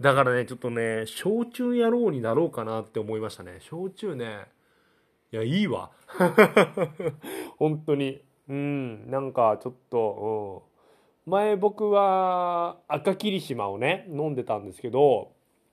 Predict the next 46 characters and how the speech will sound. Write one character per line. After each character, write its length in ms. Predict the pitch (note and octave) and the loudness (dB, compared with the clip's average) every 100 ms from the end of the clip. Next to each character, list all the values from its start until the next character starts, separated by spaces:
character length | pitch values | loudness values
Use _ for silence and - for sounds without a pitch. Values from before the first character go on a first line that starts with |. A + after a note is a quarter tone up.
| _ - | _ -6
ま 140 | F3 | -4
あ、 40 | F3 | -2
赤 240 | F3+ A#3 | -4 -6
霧 280 | - D#4 C4+ | -2 -2 0
も 160 | B3+ | -4
僕 260 | A#3+ A#3+ A#3+ | -2 -4 -4
好 80 | A3+ | -8
き 160 | - | -6
な 120 | B3+ F3+ | -4 -4
ん 80 | |
で 60 | G#2 | -6
す 40 | - | -10
け 120 | G#2+ | -2
ど、 320 | A2 G#2 F#2 _ _ _ _ _ | 0 0 -4 _ _ _ _ _
い 180 | G#2+ A2+ | -8 -6
や、 360 | A#2+ B2 B2+ C3+ _ _ _ - | -6 -8 -10 -12 _ _ _ -20
こ 220 | - A2+ | -12 -10
の 160 | A#2 A2+ | -10 -10
鉄 240 | - A#2 | -10 -10
焼、 640 | - - - D#3 D3+ D3 C#3 | -8 -8 0 4 6 4 0
ち 60 | |
ょ 20 | |
っ 40 | D#3 | -8
と 140 | - | -10
プ 180 | - - | -8 0
レ 120 | D#3 | 2
ミ 140 | F3+ G3 | 2 0
ア 60 | |
感 200 | F#3+ C#3+ | 0 -4
も 100 | A2 | -4
あ 60 | G2+ | -6
り 40 | |
ま-、 220 | G#2+ A2+ C3 - | -6 -8 -10 -8
あ 140 | A#2+ | -6
り 100 | A#2 | -4
ま 140 | C3 | -4
し 100 | B2+ | -6
た 80 | - | -8
し、 420 | - A2+ A2 G2+ - _ _ _ _ _ _ _ | -12 -10 -8 -10 -16 _ _ _ _ _ _ _
い 80 | C3 | -8
や、 180 | C#3 D3 | -4 2
美 160 | C3 C3+ | 4 2
味 80 | |
し 200 | C3 D#3+ | 0 -6
い 40 | C#3 | -6
ね。 420 | G#2 G2 G2 F#2 | -8 -10 -14 -18